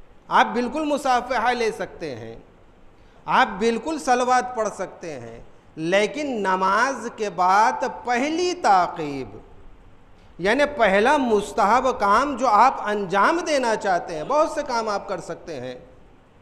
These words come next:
दुआएं पढ़ सकते हैं जो अइम्मा से मासूर हैं,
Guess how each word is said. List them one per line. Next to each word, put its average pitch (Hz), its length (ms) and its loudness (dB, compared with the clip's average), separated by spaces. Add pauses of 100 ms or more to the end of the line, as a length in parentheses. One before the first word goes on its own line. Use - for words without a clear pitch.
(480)
दुआएं 175 380 0
पढ़ 190 180 -2
सकते 190 340 -8
हैं 180 180 -4
जो 196 120 -4
अइम्मा 180 460 -2
से 190 140 -6
मासूर 175 440 -4
हैं, 190 220 -12